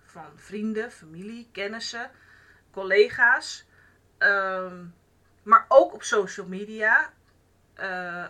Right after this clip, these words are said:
of gewoon in de media. Eh, alles wat je tegenkomt, zal, doordat jij niet de duidelijke beslissing neemt: "Ik ga gezonder leven", zal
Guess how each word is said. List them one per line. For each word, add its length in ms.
of 340
gewoon 480
in 140
de 80
media. 760
Eh, 360
alles 300
wat 180
je 100
tegenkomt, 760
zal, 580
doordat 680
jij 400
niet 680
de 200
duidelijke 520
beslissing 560
neemt: 320
"Ik 200
ga 200
gezonder 480
leven", 420
zal 380